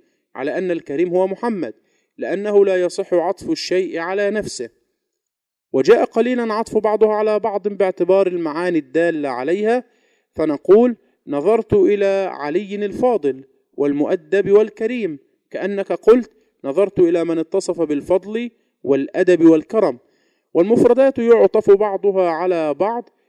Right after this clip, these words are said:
بالواو لمجرد أنها متناسبة متجانسة، كما في قوله تعالى: "قل إن صلاتي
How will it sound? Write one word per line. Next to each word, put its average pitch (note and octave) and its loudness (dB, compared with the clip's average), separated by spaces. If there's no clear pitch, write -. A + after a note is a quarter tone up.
بالواو E3+ 4
لمجرد F3 2
أنها F3+ -6
متناسبة D#3 -2
متجانسة، F#3 -2
كما D#3+ -2
في F#3+ 0
قوله A#3 0
تعالى: G3+ -2
"قل D3 2
إن G#3 -4
صلاتي F3+ 0